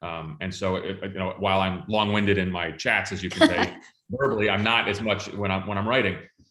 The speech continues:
Speaker 1: Um, and then, and then when I was an operations officer, you know, the old adage was, you know, if, if it, it, you know, it didn't happen, if you didn't put it on a pe-, on a, on a cable, if you didn't write it down and send it in. So you had to be a
Speaker 2: Mm.
Speaker 1: good writer,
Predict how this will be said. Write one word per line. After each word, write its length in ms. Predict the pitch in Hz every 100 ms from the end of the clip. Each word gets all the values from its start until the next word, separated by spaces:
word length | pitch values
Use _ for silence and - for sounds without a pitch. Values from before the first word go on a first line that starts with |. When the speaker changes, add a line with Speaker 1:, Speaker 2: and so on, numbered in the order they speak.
| -
Speaker 1:
Um, 300 | 113 110 110
and 120 | 147
then, 180 | 156 160
and 180 | 143 131
then 60 | 135
when 100 | 127
I 40 |
was 100 | 110
an 60 | 117
operations 480 | 113 131 165 120
officer, 340 | 113 110 110 110
you 120 | 110
know, 100 | 113
the 80 | 104
old 220 | 110 117
adage 320 | 113 117 101
was, 200 | 104 98
you 60 | 107
know, 100 | 98
if, 100 | 98 -
if 140 | 110
it, 100 | 117
it, 140 | - 117
you 60 | 113
know, 80 | 104
it 100 | 101
didn't 180 | 143
happen, 300 | 113 127 -
if 100 | 95
you 60 | 104
didn't 200 | 104 98
put 100 | 113
it 120 | 107
on 140 | 95 95
a 20 |
pe-, 160 | 113 104
on 100 | 104
a, 40 |
on 160 | 98 104
a 60 | 98
cable, 420 | 117 107 87 87
if 80 | 120
you 80 |
didn't 160 | 113 107
write 160 | 107 98
it 100 | 92
down 240 | 95 90
and 80 | 85
send 240 | - 90
it 80 | 90
in. 160 | 92 85
So 120 | -
you 80 | 104
had 180 | 104 110
to 40 | 92
be 140 | 90
a 40 | 87
Speaker 2:
Mm. 20 |
Speaker 1:
good 140 | 92
writer, 280 | 90 87 82